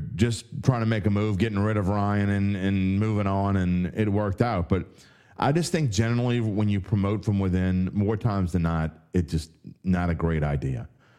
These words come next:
Uh, not in this world, not in this N F L world. I'm not saying in the real world or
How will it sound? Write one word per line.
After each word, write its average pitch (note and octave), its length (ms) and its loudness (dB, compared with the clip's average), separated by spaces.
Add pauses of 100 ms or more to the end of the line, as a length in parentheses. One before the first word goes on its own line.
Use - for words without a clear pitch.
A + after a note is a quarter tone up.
(140)
Uh, F2 300 0
not C3 280 0
in G#2+ 120 2
this G#2+ 220 -2
world, D#2 480 -2
not A#2 240 0
in A2+ 180 0
this G#2 180 -2
N G2+ 160 0
F F#2 180 -2
L F2+ 160 0
world. D2+ 260 0
I'm G#2+ 80 0
not A2+ 140 0
saying G2+ 240 0
in F#2 80 2
the E2 60 2
real F#2 260 2
world E2+ 340 0
or D2+ 160 0